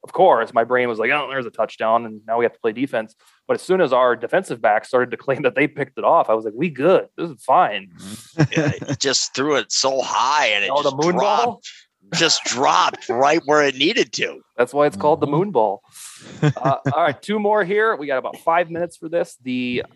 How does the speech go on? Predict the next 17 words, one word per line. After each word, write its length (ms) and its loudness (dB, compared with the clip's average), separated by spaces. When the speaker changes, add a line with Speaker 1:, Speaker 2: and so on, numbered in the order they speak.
Speaker 1:
on 140 2
my 180 2
drive 400 0
back 300 0
from 300 -4
Minneapolis 680 0
to 140 -4
Sioux 220 -8
Falls, 340 2
South 220 2
Dakota, 460 2
the 200 -10
Packers 520 0
were 260 2
engaged 640 -4
in 480 -6
a 340 -4